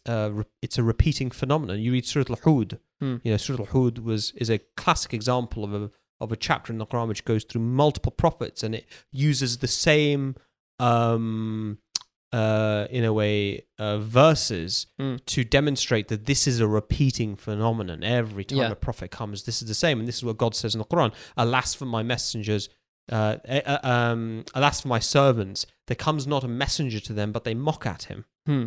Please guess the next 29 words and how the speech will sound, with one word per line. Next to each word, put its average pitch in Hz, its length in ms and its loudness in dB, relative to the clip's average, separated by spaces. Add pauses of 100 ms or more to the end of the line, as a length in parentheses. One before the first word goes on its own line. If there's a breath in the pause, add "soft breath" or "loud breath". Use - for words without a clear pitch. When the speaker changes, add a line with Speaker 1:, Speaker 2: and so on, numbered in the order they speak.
(100)
Speaker 1:
Right? 104 240 -4 (180)
So - 140 -2
this 147 100 2
is 147 120 0
a 123 60 4
f-, - 200 -8
repeating 131 440 6
phenomenon, 131 440 -2
God 92 160 -4
is 85 100 -6
saying. - 260 -8 (140)
Speaker 2:
Hmm. 127 180 -2 (100)
Speaker 1:
So 143 400 6 (160)
the 127 160 0
thing 202 180 2
about 175 140 0
Islam 160 360 2
is, 110 160 0
is 107 120 -6
that 110 240 -4 (440)
it 135 120 2
accounts 165 520 2
for 147 160 2
all 135 200 2
of 117 80 0
these 120 160 0
other 120 180 2
religious 117 480 -2
beliefs 123 680 -2